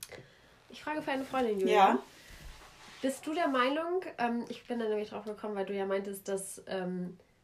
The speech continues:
Speaker 1: du eventuell sowas erzählen könntest, wie er steht auf den Finger im Hintern.
Speaker 2: Ja.
Speaker 1: Was ja, äh, rein hypothetisch wäre, ne?
Speaker 2: Rein hypothetisch
Speaker 1: Rein hypothetisch
Speaker 2: wäre.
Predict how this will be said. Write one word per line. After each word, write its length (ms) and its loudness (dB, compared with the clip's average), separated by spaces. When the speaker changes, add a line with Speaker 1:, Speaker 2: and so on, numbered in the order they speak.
Speaker 1:
du 100 2
eventuell 720 4
sowas 220 0
erzählen 340 -2
könntest, 380 -6
wie 360 -2
er 60 -6
steht 260 0
auf 80 -4
den 160 -4
Finger 320 -4
im 80 -4
Hintern. 460 -4
Speaker 2:
Ja. 440 2
Speaker 1:
Was 160 -2
ja, 320 2
äh, 300 0
rein 240 4
hypothetisch 540 -2
wäre, 340 0
ne? 120 0
Speaker 2:
Rein 260 8
hypothetisch 560 0
Speaker 1:
Rein 80 0
hypothetisch 420 6
Speaker 2:
wäre. 240 6